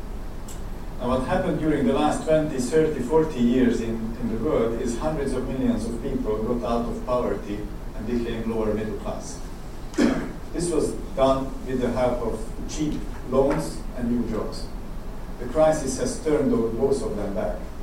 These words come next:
And it is not expected that in the developed part of the world,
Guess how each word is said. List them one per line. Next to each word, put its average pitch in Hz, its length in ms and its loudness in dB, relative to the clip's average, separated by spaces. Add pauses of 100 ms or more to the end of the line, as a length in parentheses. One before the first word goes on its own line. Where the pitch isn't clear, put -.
(960)
And 120 480 2
it - 100 -6
is - 140 -4
not - 200 2
expected - 520 2
that 107 120 0
in 107 180 -2
the 98 80 -2
developed 107 380 -2
part 107 180 -2
of 101 180 -8
the 107 180 -4
world, 110 340 0